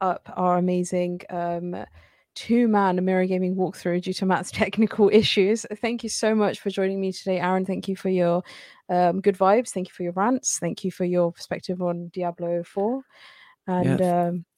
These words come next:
Speaker 2: Thank you for having me, and excellent job hosting the podcast.
Speaker 1: Thank
Speaker 2: I know
Speaker 1: you
Speaker 2: this
Speaker 1: so
Speaker 2: was a, a
Speaker 1: much.
Speaker 2: first for you, but you did an excellent job. So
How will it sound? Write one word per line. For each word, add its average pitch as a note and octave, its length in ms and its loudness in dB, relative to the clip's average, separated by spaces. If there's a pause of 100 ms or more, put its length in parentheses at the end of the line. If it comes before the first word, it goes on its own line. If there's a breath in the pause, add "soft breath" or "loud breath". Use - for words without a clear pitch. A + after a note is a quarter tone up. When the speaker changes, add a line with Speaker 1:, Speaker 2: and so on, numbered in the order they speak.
(120)
Speaker 2:
Thank C#3+ 160 2
you D3 60 2
for D3 100 6
having C#3+ 260 6
me, B2 180 2
and C3 300 2 (160)
excellent C3+ 360 -2
job C3+ 240 -2
hosting C3+ 400 -2
the B2+ 80 -4
podcast. - 460 -6
Speaker 1:
Thank C#4+ 160 0
Speaker 2:
I - 20 -2
know A#3 100 -2
Speaker 1:
you A#3+ 60 -2
Speaker 2:
this - 100 -2
Speaker 1:
so C4 80 4
Speaker 2:
was C#4 140 2
a, - 40 0
a - 100 -10
Speaker 1:
much. B2 140 -2
Speaker 2:
first C#3 260 0
for D3 100 4
you, C#3+ 160 4
but D3 80 0
you - 60 -2
did B2+ 120 0
an C3 100 2
excellent B2+ 340 -2
job. - 280 -4
So - 120 -12